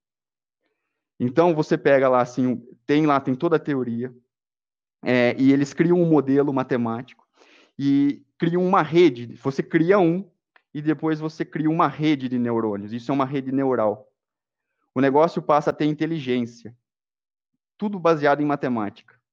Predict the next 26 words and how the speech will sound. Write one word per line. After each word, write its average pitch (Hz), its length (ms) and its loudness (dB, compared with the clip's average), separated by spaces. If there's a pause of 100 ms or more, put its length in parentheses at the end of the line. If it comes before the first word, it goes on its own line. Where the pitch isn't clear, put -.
(600)
Então, 135 240 0
você 165 240 0
tem 147 480 -2 (280)
funções 165 880 -2 (100)
que 135 220 -4
são 139 180 -4
sinapses 147 720 -2
que - 120 -2
ativam 135 600 -2
o 123 60 0
neurônio. 127 580 0 (500)
São 202 160 -4
funções 240 440 -2
que 240 80 -6
a 226 60 -2
gente 226 140 0
estuda 220 340 -6
lá 214 100 -2
na, 214 240 -4
na 190 100 -6
aula 190 240 -2
de 190 120 -8
cálculo 196 400 -2
um. 208 220 -4 (480)
Aquelas 175 240 0
funções 196 720 -2